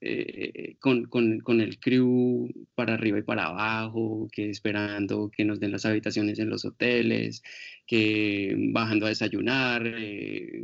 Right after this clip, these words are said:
moviéndonos por la van para llegar hasta el lugar del evento, todas estas, eh, aventuras que es como nuestro, nuestro recorrido <laughs> habitual,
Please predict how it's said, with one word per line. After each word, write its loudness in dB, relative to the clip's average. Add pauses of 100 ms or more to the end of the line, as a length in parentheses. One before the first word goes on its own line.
(120)
moviéndonos 2
por -8
la -2
van 0
para -2
llegar -6
hasta -8
el -6
lugar -6
del -4
evento, -2 (460)
todas 0
estas, -4
eh, -6
aventuras 0
que 0
es -8
como 2
nuestro, 0
nuestro -2
recorrido 2 (120)
<laughs> -20
habitual, 0